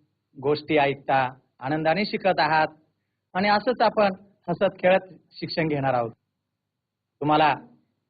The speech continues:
गाणी आवडतात, त्याप्रमाणे गोष्टी आवडतात. सांगा पाहू मला, कोणाकोणाला गोष्ट आवडते? Very nice. सर्वांना गोष्ट आवडते,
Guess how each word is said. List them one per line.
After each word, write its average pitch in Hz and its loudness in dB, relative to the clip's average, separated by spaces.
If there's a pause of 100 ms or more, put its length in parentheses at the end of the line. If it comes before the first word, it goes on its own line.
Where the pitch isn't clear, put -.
(520)
गाणी 151 2
आवडतात, 139 0 (680)
त्याप्रमाणे 147 -2
गोष्टी 143 -2
आवडतात. 151 2 (1000)
सांगा 196 2
पाहू 208 2
मला, 196 4 (480)
कोणाकोणाला 202 2
गोष्ट 190 -2
आवडते? 185 2 (2000)
Very 190 4
nice. 175 0 (760)
सर्वांना 220 2
गोष्ट 254 0
आवडते, 180 2